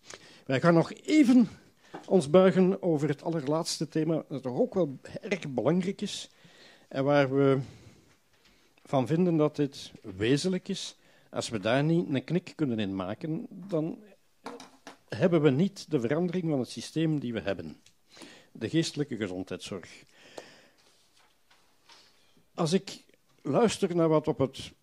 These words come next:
podium daarover gaande is, zeggen ze: "Goed bezig met honderdzeven en doe zo voort en zet daar een turbo op." Maar is dat, is het dat?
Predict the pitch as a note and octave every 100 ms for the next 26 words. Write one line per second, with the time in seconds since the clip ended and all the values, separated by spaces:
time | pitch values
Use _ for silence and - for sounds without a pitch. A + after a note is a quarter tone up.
0 | _ _ C4+ C4 G#3 F#3+ F3 - - -
1 | C#3 D#3+ D3+ A#2+ G#2 D#3 E3 - D#3 -
2 | C3+ C#3+ C3 C#3 - - F3+ C#3 D#3+ C#3
3 | B2+ G#2 B2 A2 - A2 F#2+ A#2 C3 A2+
4 | B2+ A2 G#2+ G#2 G2 F#2 B2 C3+ - -
5 | A#2+ G#2+ A#2 B2 G#2 - - _ - -
6 | G2 - D#3+ C#3+ C#3+ C#3 C#3+ - - _
7 | _ _ _ _ _ _ _ _ _ _
8 | _ _ _ _ _ _ _ - C3 -
9 | - - G#3 - - - - - - _
10 | - E3+ - F3+ G3+ G3